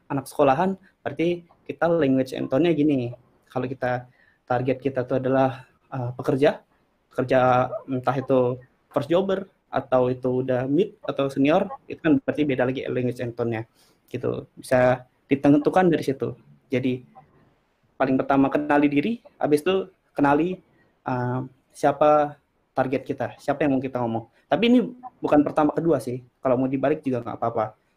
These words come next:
Bisa kenali orangnya dulu, baru kita yang ngikutin gimana, itu sesuai strategi masing-masing. Tergantung posisinya, apakah kita mengikuti pasar, atau kita mau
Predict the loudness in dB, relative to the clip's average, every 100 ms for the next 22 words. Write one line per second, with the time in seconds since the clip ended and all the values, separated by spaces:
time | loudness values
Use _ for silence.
0 | _ -6 0 2 2 -2 -2 0 0 0
1 | 0 -2 2 2 2 -2 -4 -6 -4 -4
2 | -8 _ _ _ -4 -2 0 -2 2 2
3 | 4 4 4 2 0 2 2 2 -4 -8
4 | 0 2 2 0 -4 -2 -4 -4 -6 -8
5 | _ -12 -4 0 0 0 -4 -4 -10 _
6 | _ _ _ -2 2 2 4 4 4 2
7 | 0 0 2 4 2 0 -8 -14 _ _
8 | -12 -8 -4 -4 -4 -2 0 2 0 0
9 | -2 -2 0 0 2 2 0 -10 _ _
10 | _ -6 0 2 2 0 -4 0 0 0
11 | -4